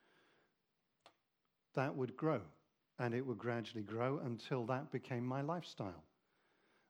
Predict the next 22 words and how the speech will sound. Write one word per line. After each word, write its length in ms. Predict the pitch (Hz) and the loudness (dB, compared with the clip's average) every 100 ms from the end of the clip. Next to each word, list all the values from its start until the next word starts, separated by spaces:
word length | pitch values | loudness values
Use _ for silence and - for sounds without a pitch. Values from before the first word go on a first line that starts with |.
| _ | _
Uh, 240 | 120 110 107 | 0 0 0
my 260 | 143 120 117 | 0 2 2
beliefs 640 | 104 120 147 214 - - - - _ | 2 6 8 6 4 -8 -12 -20 _
shape 340 | - - 139 147 | -4 4 4 4
my 180 | 120 110 | 0 -2
feelings, 760 | - 185 180 180 175 156 - - - - | 4 8 10 10 8 2 -6 -16 -16 0
my 160 | 131 120 | 2 2
feelings 560 | - 208 214 208 185 | 6 10 10 10 8
shape 300 | - 151 139 | 6 6 6
my 180 | 139 120 | 6 4
behavior, 680 | 113 98 139 151 143 151 147 - - - | 4 6 8 8 10 8 6 0 -18 -4
my 180 | 135 127 | 4 4
behavior 720 | 113 117 110 143 135 143 147 - - | 6 4 6 6 6 4 4 0 -4
eventually 720 | 117 98 139 156 - 104 101 - - _ | -2 2 2 2 -2 -2 -2 -6 -20 _
becomes 460 | - 117 127 110 101 | -4 -2 -2 -2 -2
my 140 | 110 | -2
lifestyle. 640 | 107 104 101 - 101 82 71 _ _ _ _ _ _ _ _ _ _ - | -2 -2 -4 -8 -8 -10 -16 _ _ _ _ _ _ _ _ _ _ -8
And 100 | 113 | -4
so 160 | - | 0
whatever 420 | 120 127 151 185 190 | 2 6 8 8 6
I 260 | 165 156 | 6 2
feed, 560 | - - 180 120 98 | 2 2 4 4 0